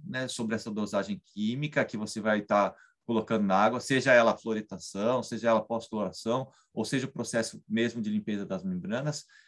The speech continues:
com menos riscos aos operadores e com menos capacidade de sobredosagem de químicos, né? Então, com a variação hoje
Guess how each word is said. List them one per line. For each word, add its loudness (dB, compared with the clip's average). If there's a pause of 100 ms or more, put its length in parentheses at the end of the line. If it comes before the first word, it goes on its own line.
(400)
com 6
menos 2
riscos -4
aos 2
operadores -4
e -4
com 0
menos 0
capacidade 2
de -2
sobredosagem 2
de -10
químicos, -6
né? -6 (420)
Então, 0
com 4
a 12
variação 6
hoje 0